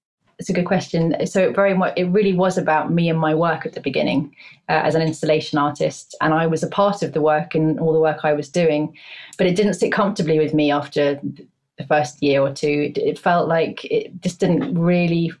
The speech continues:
work. And I remember the moment when I first saw someone else wearing it, and it was this huge relief, 'cause it was like, "Oh,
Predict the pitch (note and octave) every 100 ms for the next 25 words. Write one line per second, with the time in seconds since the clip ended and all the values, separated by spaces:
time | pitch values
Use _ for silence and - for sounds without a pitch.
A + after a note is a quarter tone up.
0 | _ E3 E3+ F3 B3 - - - - -
1 | - - - F3 F3+ G3 F#3+ F3+ F3+ F3+
2 | E3+ D#3 D#3+ E3 E3 D#3+ F3+ E3 - E3+
3 | E3+ E3 E3+ D#3+ E3 - E3+ D#3+ D3+ D3
4 | D3 D3 E3 E3+ - - - - G#3+ G3
5 | F#3 F3+ - D#3+ E3+ E3 D3 - - -
6 | E3+ D#3+ E3+ D#3+ C#3+ - -